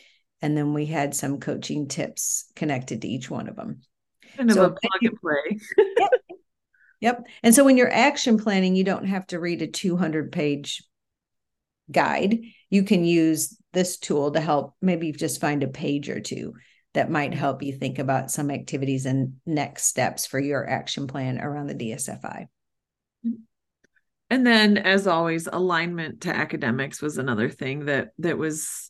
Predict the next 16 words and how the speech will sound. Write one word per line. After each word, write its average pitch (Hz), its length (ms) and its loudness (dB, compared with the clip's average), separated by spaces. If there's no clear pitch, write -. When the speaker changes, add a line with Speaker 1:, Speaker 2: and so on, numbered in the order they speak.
Speaker 2:
in 170 180 -2
the 170 100 -2
room 151 380 -2
throughout 165 420 -2
the 160 120 -4
day 143 400 2
is, 143 560 -4
is 147 180 -4
how 156 220 -2
do 156 100 -2
we 147 400 -6
integrate 147 640 -2
versus 165 320 -2
isolate? - 760 -4
So. - 420 -4
Speaker 1:
Yeah, 170 280 -6